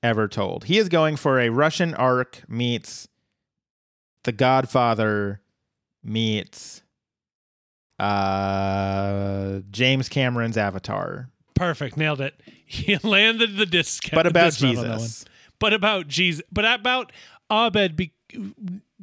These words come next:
Speaker 2: recognizing to find the story of Jesus through becoming G-, Jesus.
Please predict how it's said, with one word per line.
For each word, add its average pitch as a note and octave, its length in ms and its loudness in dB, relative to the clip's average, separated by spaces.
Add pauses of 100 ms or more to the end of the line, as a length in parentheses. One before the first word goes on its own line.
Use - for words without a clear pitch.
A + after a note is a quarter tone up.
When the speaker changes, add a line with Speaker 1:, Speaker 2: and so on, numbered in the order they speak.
(220)
Speaker 2:
recognizing E3 1000 0
to D#3+ 180 -2
find G3+ 320 0
the C#3+ 60 -8
story A3+ 360 -2
of D#3 120 -4
Jesus C#3 500 -2 (320)
through G3+ 220 -2
becoming D#3+ 680 -6 (140)
G-, D3 300 -2 (460)
Jesus. D3 540 -6